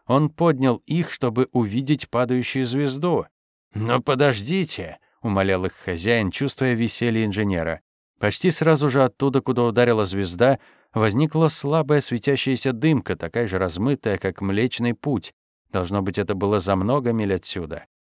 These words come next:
Перед ней вырисовывались очертания двух или трех горных массивов, а другие, более отдаленные,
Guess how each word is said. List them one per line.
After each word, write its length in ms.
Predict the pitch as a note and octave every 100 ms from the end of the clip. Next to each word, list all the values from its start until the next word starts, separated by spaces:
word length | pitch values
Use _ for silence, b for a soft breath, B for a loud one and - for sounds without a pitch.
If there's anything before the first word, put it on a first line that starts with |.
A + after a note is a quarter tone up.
| _
Перед 220 | G2+ G2+
ней 140 | C3+
вырисовывались 720 | B2 A#2+ - C#3+ A#2+ B2 A2+
очертания 600 | A#2 - G#2 B2 B2 A#2+
двух 460 | G2 F#2+ B2 F3 -
или 140 | D3
трех 340 | C3 C#3 D3+ A2+
горных 400 | B2+ C3 B2+ -
массивов, 560 | B2+ - E3+ C#3 A#2+ _ _
а 120 | - G#2
другие, 420 | G#2 G2+ C3 D#3
более 320 | F#2+ A#2+ G2
отдаленные, 640 | F#2 G2+ B2+ D#3 A#2 G2+